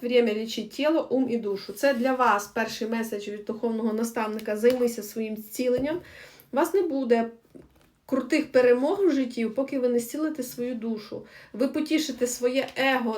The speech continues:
да, я дійшов до якоїсь вершини, але це не буде приносити вам задоволення, тому що душа плаче. Ваша душа хоче етапу зцілення. В когось буде відкриватися дар цілительства.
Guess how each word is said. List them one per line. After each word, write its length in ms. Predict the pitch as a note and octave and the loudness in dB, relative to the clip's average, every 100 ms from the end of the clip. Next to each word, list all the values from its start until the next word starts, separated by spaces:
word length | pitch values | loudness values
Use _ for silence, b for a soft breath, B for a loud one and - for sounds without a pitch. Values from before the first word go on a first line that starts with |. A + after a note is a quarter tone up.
| G#3 | 2
да, 200 | B3 A#3 | 2 4
я 140 | A3 | 0
дійшов 400 | G#3+ A#3 B3 A#3 | -4 -2 0 0
до 60 | A3 | -2
якоїсь 380 | A3 A3 G#3+ G#3+ | -2 -2 -2 -4
вершини, 460 | A#3 - D4+ F4+ | -8 -4 -4 -2
але 100 | A#3 | -4
це 140 | A3+ C#4 | -4 -4
не 80 | C4+ | -4
буде 200 | C#4 C#4+ | -2 -4
приносити 560 | B3 B3 C4 B3+ A#3+ | -2 0 0 0 -2
вам 160 | A#3 A#3 | -2 -2
задоволення, 600 | A3+ A#3 A#3 A3 G#3 G3 | -2 0 0 -2 -4 -6
тому 220 | A3+ A#3+ | -4 -4
що 140 | B3 | -2
душа 360 | A3 A#3 C#4 B3 | -2 -2 -2 -4
плаче. 500 | A#3+ A3+ F#3+ - A3 B B B - | -2 -2 -2 -8 -14 B B B -4
Ваша 400 | A3+ A#3+ A#3 G3+ | 2 2 2 -4
душа 480 | G#3+ A3 C4 D4 E4+ | -6 -4 -2 -2 -2
хоче 240 | C4 A#3 A#3 | -6 -6 -6
етапу 460 | A3+ B3 C4 C4 | -4 -4 -4 -6
зцілення. 680 | B3 - - A3+ G#3 G3+ G#3 B B B _ | -12 -14 -10 -8 -8 -8 -12 B B B _
В 40 | |
когось 260 | D4+ G4 D#4 | 4 6 4
буде 280 | B3+ B3 | 2 2
відкриватися 920 | A#3+ A#3 A#3+ A#3+ C4+ D4+ C4+ C#4 C4 C4 B B | 0 0 -2 2 0 0 -4 -2 -2 -4 B B
дар 340 | G#3 A#3+ B3+ B3 | 2 4 4 2
цілительства. 880 | A#3+ A3+ C4 F4 D#4 - D4+ D4+ | 0 0 0 -2 -4 -4 -4 -4